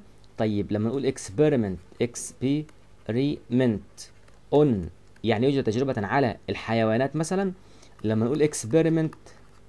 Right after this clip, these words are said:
with، دي بتساوي try.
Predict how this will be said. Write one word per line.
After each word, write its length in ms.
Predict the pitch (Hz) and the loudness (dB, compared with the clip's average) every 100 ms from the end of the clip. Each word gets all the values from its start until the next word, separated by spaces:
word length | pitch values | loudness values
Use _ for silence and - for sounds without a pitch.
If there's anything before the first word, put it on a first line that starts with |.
| - - - - - - - - - - - - - - - - - - - - - 107 | -20 -20 -20 -20 -20 -20 -20 -20 -20 -20 -20 -20 -20 -20 -20 -20 -20 -20 -20 -20 -12 -2
with، 420 | 131 175 143 120 - - - - | 2 2 0 -10 -12 -12 -12 -12
دي 240 | 107 135 175 | -4 0 0
بتساوي 400 | 131 - 156 147 | 0 -2 0 0
try. 400 | - 113 101 | 0 0 0